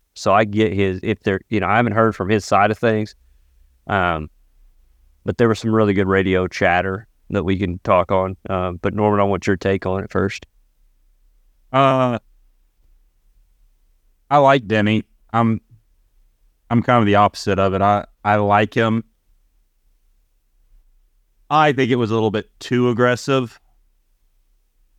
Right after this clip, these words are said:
Speaker 2: I don't think he, think he meant to lean on him.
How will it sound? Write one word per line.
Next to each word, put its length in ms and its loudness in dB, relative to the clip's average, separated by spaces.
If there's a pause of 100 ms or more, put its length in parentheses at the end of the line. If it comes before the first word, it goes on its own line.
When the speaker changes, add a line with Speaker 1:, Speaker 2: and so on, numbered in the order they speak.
(220)
Speaker 2:
I 100 2
don't 280 0
think 240 0
he, 400 -2 (200)
think 160 0
he 140 -2
meant 460 -2
to 200 0
lean 260 -2
on 160 0
him. 240 -2